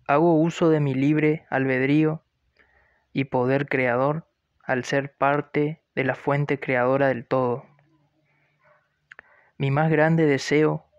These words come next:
y anhelo es que Gaia transite por una lineal más positiva,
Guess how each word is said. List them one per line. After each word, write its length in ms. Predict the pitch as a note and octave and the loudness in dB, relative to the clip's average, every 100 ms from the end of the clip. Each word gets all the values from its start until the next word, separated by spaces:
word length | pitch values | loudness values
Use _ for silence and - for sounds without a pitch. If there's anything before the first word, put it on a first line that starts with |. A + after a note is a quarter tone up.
| _ _ | _ _
y 100 | - C3+ | -4 -2
anhelo 540 | B2+ C#3+ D3 D3 D3+ _ _ _ _ | 0 0 0 -2 -6 _ _ _ _
es 140 | - C3+ | -8 -4
que 160 | D#3+ | -2
Gaia 520 | C#3 C#3+ D3+ D#3 D#3 - | 0 2 2 0 -2 -4
transite 680 | C3+ C3+ C3 C#3+ D3 D#3 D3 | -2 -2 -2 -4 -2 -2 -2
por 220 | - C3+ | -2 -2
una 200 | C#3+ C#3+ | 0 0
lineal 540 | C#3 C3+ C3+ C#3 D3+ - - | -2 -2 -2 -2 -4 -10 -4
más 180 | D3 | -4
positiva, 680 | - D3 - - C3 B2+ A2 | -2 -4 -4 -2 -2 -2 -4